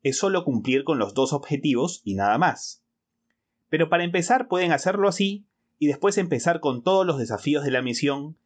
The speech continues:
que dicho sea de paso, son muy divertidos. Cuando empezamos, llegaremos con nuestra moto al mapa, así que venimos caminando por acá,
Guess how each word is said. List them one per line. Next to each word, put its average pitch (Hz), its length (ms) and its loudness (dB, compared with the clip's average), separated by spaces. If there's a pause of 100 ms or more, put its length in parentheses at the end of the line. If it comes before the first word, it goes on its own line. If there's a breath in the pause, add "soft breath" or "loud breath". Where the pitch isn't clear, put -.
(240)
que 123 100 0
dicho 151 240 2
sea 151 180 2
de 127 140 4
paso, 139 480 0
son 117 260 0
muy 123 220 0
divertidos. 90 760 -4 (1160)
Cuando 147 240 0
empezamos, 180 720 -2 (360)
llegaremos 202 540 2
con 151 160 0
nuestra 120 300 0
moto 151 280 2
al 117 120 2
mapa, - 420 -2 (580)
así - 240 -4
que 120 80 0
venimos 135 360 2
caminando 120 540 0
por 160 140 2
acá, 156 360 0